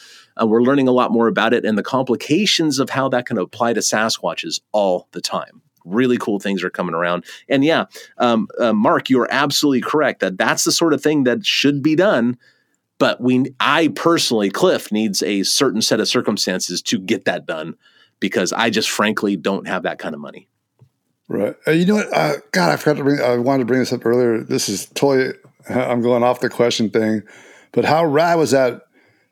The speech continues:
Speaker 2: new video, the P G film with the A I? Uh,
Speaker 1: Oh, it was great.
Speaker 2: That was
Speaker 1: It was
Speaker 2: awesome.
Speaker 1: it was fantastic. Yeah.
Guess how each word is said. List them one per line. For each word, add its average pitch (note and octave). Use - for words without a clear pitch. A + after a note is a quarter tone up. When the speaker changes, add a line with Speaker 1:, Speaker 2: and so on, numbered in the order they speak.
Speaker 2:
new D3+
video, D#3
the C3+
P -
G C#3+
film D#3
with A2
the A#2
A B2+
I? B2+
Uh, A2+
Speaker 1:
Oh, A#3+
it C#3+
was -
great. E4
Speaker 2:
That B2+
was A#2
Speaker 1:
It G#4
was B2
Speaker 2:
awesome. -
Speaker 1:
it D3
was C#3+
fantastic. A#2
Yeah. G2+